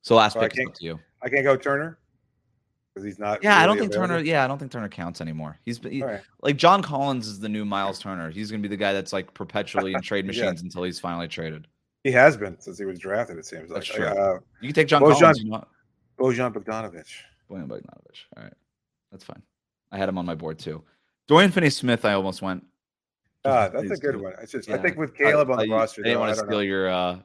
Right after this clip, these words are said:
Speaker 1: I didn't wanna
Speaker 2: <laughs> No.
Speaker 1: steal your thunder.
Speaker 2: Hey, well, you hate role players, but I like, I, I mean, Finney Smith, I know he played the four a little bit, but he's still a little undersized. I don't think he's the right option.
Speaker 1: That's a good point.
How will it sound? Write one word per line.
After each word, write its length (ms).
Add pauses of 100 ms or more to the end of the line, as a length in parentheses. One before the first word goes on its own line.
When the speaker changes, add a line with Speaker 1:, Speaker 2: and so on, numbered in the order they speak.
(100)
Speaker 1:
I 60
didn't 120
wanna 100
Speaker 2:
<laughs> 40
No. 60
Speaker 1:
steal 140
your 120
thunder. 380 (600)
Speaker 2:
Hey, 100
well, 140
you 100
hate 120
role 220
players, 360
but 180
I 100
like, 200
I, 160
I 20
mean, 240
Finney 260
Smith, 240
I 60
know 140
he 100
played 220
the 80
four 240
a 40
little 160
bit, 140
but 80
he's 120
still 140
a 40
little 140
undersized. 460
I 40
don't 100
think 140
he's 80
the 60
right 260
option. 320 (1040)
Speaker 1:
That's 160
a 20
good 140
point. 180